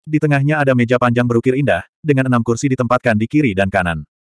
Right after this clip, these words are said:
Keenam ibu pemimpin semuanya hadir, berdiri di kedua sisi.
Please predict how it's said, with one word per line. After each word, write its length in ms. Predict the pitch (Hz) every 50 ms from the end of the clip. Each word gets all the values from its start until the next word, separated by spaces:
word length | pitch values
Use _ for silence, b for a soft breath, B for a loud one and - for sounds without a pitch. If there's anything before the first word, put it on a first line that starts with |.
| _ _ _ _ _ _ _ -
Keenam 260 | 147 147 151 160 170
ibu 160 | 160 147 131
pemimpin 400 | 156 151 143 131 127 120 135 139
semuanya 400 | 139 - 135 120 113 110 110 110
hadir, 320 | 120 131 127 117 98 95 113 - _ -
berdiri 380 | 139 131 123 117 123 139 147 135
di 80 | 135
kedua 260 | - 123 117 117 101
sisi. 320 | - - 95 - 92 80